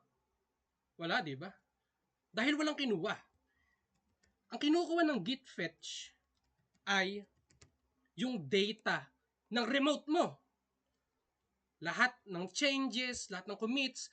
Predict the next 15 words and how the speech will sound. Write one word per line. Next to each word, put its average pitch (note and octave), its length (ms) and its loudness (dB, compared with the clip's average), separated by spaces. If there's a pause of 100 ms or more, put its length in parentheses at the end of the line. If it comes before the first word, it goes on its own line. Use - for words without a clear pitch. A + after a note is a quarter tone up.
(200)
lahat A#3 160 -6
ng G#3+ 160 -2
histories, B3+ 720 -4 (240)
lahat G#3 200 -6
ng G#3 120 -2
bagong F#3+ 320 0
branch, A#3 480 -4 (240)
lahat A3 240 -4
ng G#3+ 120 -4
mga G3+ 160 -4 (120)
na-delete, G3 440 -4 (420)
lahat. F3+ 340 -2 (320)
Fine-fetch B3 560 -2
niya F#3 240 -2
yon. C#3 80 -4